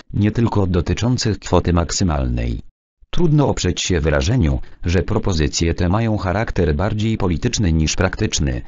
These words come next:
a to nie wróży faktycznej ulgi dla mieszkańców, komentuje Monika Bełt-Klutyk.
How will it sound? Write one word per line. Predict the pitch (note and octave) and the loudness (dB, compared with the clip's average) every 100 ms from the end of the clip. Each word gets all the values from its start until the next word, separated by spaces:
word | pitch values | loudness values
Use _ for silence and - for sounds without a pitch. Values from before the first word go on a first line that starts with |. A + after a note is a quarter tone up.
| - - | -10 -2
a | A2 | 0
to | - F2 | 0 0
nie | D#2 D2+ | 2 0
wróży | F2+ E2 E2 | 0 0 0
faktycznej | D#2+ D#2 - - F2 F2 | -2 -2 -2 -2 0 0
ulgi | - C#3+ E2+ E2 | 0 0 0 0
dla | F2+ F#2+ | 0 2
mieszkańców, | G#2 G2+ B2 C3 A2+ G#2 - - - | 2 2 0 0 0 -2 -4 -12 -8
komentuje | - A2 F#2 A#2 B2+ F2+ | -2 0 0 0 0 2
Monika | E2+ E2+ G2 F2 | 2 2 2 0
Bełt-Klutyk. | E2+ G#2+ F#2+ - G#2 - - - | 0 0 0 2 2 0 -6 -8